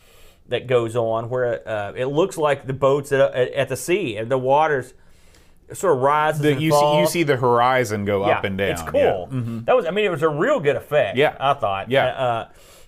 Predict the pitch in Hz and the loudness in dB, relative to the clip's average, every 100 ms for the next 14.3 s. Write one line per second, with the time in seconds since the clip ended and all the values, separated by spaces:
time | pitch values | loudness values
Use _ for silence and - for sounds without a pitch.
0 | - 131 131 127 - 131 123 107 - - | -10 -4 -4 -4 -8 -8 -6 -8 -10 -2
1 | 208 170 139 - 175 240 240 143 147 135 | -2 0 -4 2 2 2 0 -4 -4 -4
2 | - 139 156 170 123 139 147 165 - _ | -8 -4 -4 -4 0 4 4 2 -4 _
3 | 147 156 156 165 156 160 147 143 135 120 | -4 -4 -4 -8 -6 0 0 2 0 0
4 | - - - - - - - 131 123 147 | -2 -18 -20 -20 -20 -20 -14 -10 0 2
5 | 156 147 135 139 135 143 131 127 143 123 | 4 4 4 4 2 -2 -2 -4 -2 -4
6 | 131 139 135 127 120 117 110 135 135 117 | -2 -4 -4 -6 -6 -10 -6 -4 -2 -2
7 | 120 117 113 113 113 110 101 113 123 131 | -2 -2 -4 -8 -6 -8 -8 -8 -8 -8
8 | 127 98 104 95 - - _ - - - | -10 -10 -12 -12 -20 -20 _ -20 -20 -20
9 | - 107 110 107 117 120 127 127 127 - | -20 -6 0 2 0 -2 -8 -10 -10 -18
10 | - - 113 123 117 113 117 117 127 123 | -20 -18 -14 -12 -8 -2 -2 -2 -10 -2
11 | 139 147 143 117 131 143 120 110 117 120 | -2 -2 -6 -2 0 0 0 -4 -6 -2
12 | 139 131 135 131 117 107 - 120 113 113 | -4 0 -2 -2 -8 -10 -10 -6 -6 0
13 | 131 131 120 127 113 - 113 120 123 127 | 4 4 2 -2 -6 -4 0 0 0 -2
14 | 127 123 | -4 -6